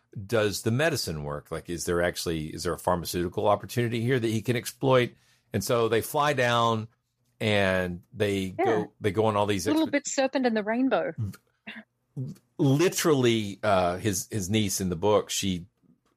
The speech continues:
Speaker 1: quotes Wade Davis and talks about the pharmaceutical powers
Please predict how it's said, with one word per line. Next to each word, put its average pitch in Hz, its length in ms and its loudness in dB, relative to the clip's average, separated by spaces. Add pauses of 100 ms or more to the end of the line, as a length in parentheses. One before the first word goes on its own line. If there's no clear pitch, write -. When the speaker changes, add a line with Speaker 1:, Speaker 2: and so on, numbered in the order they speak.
(360)
Speaker 1:
quotes 117 340 0
Wade 95 240 2
Davis 85 460 -2
and 82 80 -12
talks 85 260 0
about 80 360 -2
the 73 220 -12
pharmaceutical 80 880 -2
powers 80 380 0